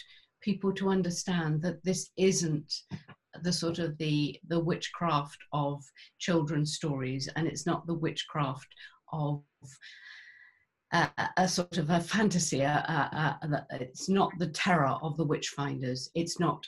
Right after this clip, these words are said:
cursing. It's not done in dark and hidden places.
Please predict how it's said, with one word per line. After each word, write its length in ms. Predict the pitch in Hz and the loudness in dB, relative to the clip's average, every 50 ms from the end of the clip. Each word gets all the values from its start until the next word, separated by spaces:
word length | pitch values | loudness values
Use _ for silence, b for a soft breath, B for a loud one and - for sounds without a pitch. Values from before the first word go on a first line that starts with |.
| - | -6
cursing. 600 | - - 175 156 147 151 - - - 135 131 135 - - | 0 2 4 4 4 2 0 -4 -4 -4 -4 -4 -4 -4
It's 260 | 151 156 - - - | -4 -4 -4 -2 0
not 240 | 156 151 131 - - _ _ - | 2 2 2 0 -4 _ _ -4
done 400 | 165 160 160 147 147 135 131 - - | -2 2 4 4 2 2 0 -2 -2
in 360 | 151 151 139 139 127 - - - - - 151 | 2 2 4 2 2 0 -4 -8 -12 -8 -2
dark 320 | 165 156 147 143 147 - | 0 2 2 2 0 0
and 180 | 151 151 151 135 | 0 0 0 0
hidden 260 | 151 151 - 143 135 | -2 -4 -6 -6 -6
places. 460 | - 160 147 147 - - 135 - - | -2 -2 -2 -2 -2 -4 -6 -8 -10